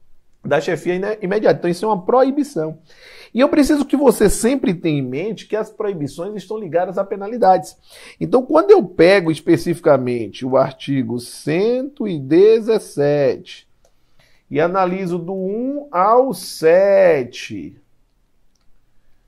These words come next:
incisos um a sete e o dezessete, você vai observar que são situações de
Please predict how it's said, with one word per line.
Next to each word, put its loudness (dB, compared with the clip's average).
incisos -6
um -4
a 0
sete 2
e 2
o -4
dezessete, -2
você 2
vai 4
observar 0
que -6
são -2
situações 0
de 4